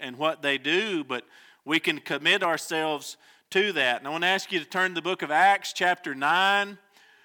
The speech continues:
verse thirty-one. I want to use this kind of for our study and to frame the thoughts of our hearts this afternoon.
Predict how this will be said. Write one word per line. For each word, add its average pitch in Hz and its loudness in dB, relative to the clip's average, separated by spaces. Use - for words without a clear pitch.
verse 147 -2
thirty-one. 190 0
I 156 -2
want 156 -6
to 160 0
use 175 0
this 175 0
kind 180 2
of 170 -6
for 170 0
our 151 2
study 180 0
and 170 -2
to 143 -2
frame 196 2
the 175 -2
thoughts 175 2
of 156 -4
our 156 0
hearts 165 0
this 160 -8
afternoon. 175 -2